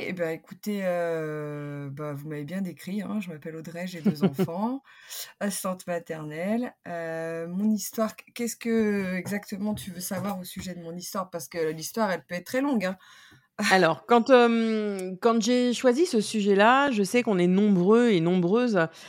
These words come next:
Speaker 2: à se poser la question : « Est-ce que je suis quelqu'un de, de bien ? Est-ce que je fais assez ? Est-ce que, heu, j'en fais pas trop ? Est-ce que, heu, est-ce que je fais bien pour mes enfants ? Est-ce que je fais bien, heu,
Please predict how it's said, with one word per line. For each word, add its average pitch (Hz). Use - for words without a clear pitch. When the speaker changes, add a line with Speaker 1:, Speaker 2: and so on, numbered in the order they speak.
Speaker 2:
à 156
se 180
poser 214
la 214
question : « 233
Est-ce 185
que 196
je 180
suis 175
quelqu'un 175
de, 170
de 151
bien ? 240
Est-ce 202
que 185
je 160
fais 156
assez ? 147
Est-ce 233
que, 196
heu, 156
j'en 160
fais 151
pas 151
trop ? 254
Est-ce 196
que, 202
heu, 190
est-ce 170
que -
je -
fais 185
bien 165
pour 147
mes 151
enfants ? 247
Est-ce 202
que 190
je -
fais 180
bien, 175
heu, 143